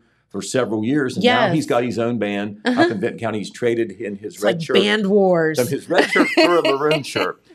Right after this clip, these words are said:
Speaker 1: But there's gonna be,
Speaker 2: <laughs>
Speaker 1: there's gonna be, uh, special band events that will happen, band competitions that all the bands will be involved in.
Speaker 2: Yes.
Speaker 1: There'll be the Jackson Apple Festival Band Show on Saturday, the Apple Festival. The Oak Hill, uh, program always does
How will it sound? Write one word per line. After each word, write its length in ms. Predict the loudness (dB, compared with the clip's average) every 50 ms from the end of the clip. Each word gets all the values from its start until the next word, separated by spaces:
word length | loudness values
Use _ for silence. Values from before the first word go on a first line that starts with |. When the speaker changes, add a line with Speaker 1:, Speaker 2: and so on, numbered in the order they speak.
| _ _ _ 0
Speaker 1:
But 80 | 2 4
there's 220 | 6 4 4 4
gonna 220 | 0 -2 0 0 2
be, 280 | 2 4 4 2 2
Speaker 2:
<laughs> 60 | 0 0
Speaker 1:
there's 160 | -2 -2 -2
gonna 180 | -2 -4 -4
be, 140 | -4 -4 -8 -8 -10 -12 -10 -6
uh, 300 | -2 0 0 0 0 -2
special 440 | -6 -6 -4 -4 -4 -4 -4 -6 -6
band 380 | -4 -4 -4 -2 -2 -4 -4 -4
events 380 | -4 -4 -4 -4 -4 -6 -8 -8
that 200 | -6 -6 -6 -6
will 100 | -10 -8
happen, 520 | -4 -2 -2 -2 -2 -4 -8 -10 -10 -14 -16 _ _ _ _ _ -4
band 240 | -2 -2 -2 -4
competitions 840 | -4 -2 -2 -2 -4 -6 -6 -4 -4 -4 -2 -4 -6 -6 -8 -6 -6
that 140 | -6 -4 -2
all 160 | -2 -2 -2
the 80 | -2 -4
bands 320 | -4 -4 -4 -4 -6 -8
will 80 | -8 -8
be 100 | -6 -6
involved 420 | -6 -4 -2 -2 -2 -2 -2 -4 -4
in. 260 | -4 -4 -6 -6 -6
Speaker 2:
Yes. 300 | -6 -6 -6 -6 -8 -8 -6
Speaker 1:
There'll 160 | -6 -4 -2
be 120 | -2 -4 -4
the 100 | -4 -4
Jackson 440 | -2 -2 -2 -2 -2 -6 -8 -6
Apple 260 | -4 -4 -4 -6 -8 -8
Festival 320 | -8 -8 -8 -10 -14 -16
Band 320 | -12 -10 -8 -6 -6 -8 -8
Show 220 | -6 -6 -6 -4
on 140 | -6 -8 -10
Saturday, 380 | -6 -2 0 0 0 0 -2 -6
the 140 | -6 -4 -2
Apple 240 | -2 -4 -4 -8 -14
Festival. 500 | -10 -10 -10 -10 -10 -10 -10 -10 -10 -10 _ _ _ _ _ _ _ -10
The 200 | -8 -8 -6 -2 0
Oak 220 | 0 0 0 -2
Hill, 480 | -2 0 0 2 0 0 -2 -4 -6 -4 -2
uh, 140 | -2 -2
program 480 | -2 -4 -4 -2 -2 -2 -2 -4 -6 -6 -2
always 460 | -2 0 0 0 -2 -4 -4 -6 -4
does 440 | -2 -2 0 0 0 -2 -2 -4